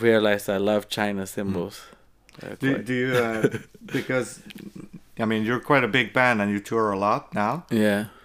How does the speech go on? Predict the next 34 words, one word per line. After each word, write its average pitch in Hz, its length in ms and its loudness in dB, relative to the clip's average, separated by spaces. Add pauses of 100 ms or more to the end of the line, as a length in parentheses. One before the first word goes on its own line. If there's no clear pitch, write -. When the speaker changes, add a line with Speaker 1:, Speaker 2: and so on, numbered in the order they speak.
(560)
Speaker 2:
Have 104 160 -4
you 113 80 0
gotten 110 320 0
sponsors, 139 920 -4
uh, 120 320 -8
and 113 120 -2
all 110 200 0
that 123 300 -4
deals 135 380 -2
for - 160 -6
you 123 220 -6
to 127 180 -6
have 123 240 4
all 123 220 2
those 120 180 -6
kits? - 380 -10
And 120 140 -8
Speaker 1:
N-, 147 300 -2
no, 123 440 10
I 123 100 8
haven't 120 560 4
actually. 104 640 0
It's - 160 -6
been, 113 360 0
uh, 104 720 -2 (440)
there's 123 240 -2
been 147 220 2
a 156 60 2
few 120 840 4 (220)
suggestions 110 1000 0
from 104 460 -6 (1040)
people 101 420 -2
around 104 440 4
me 98 480 -4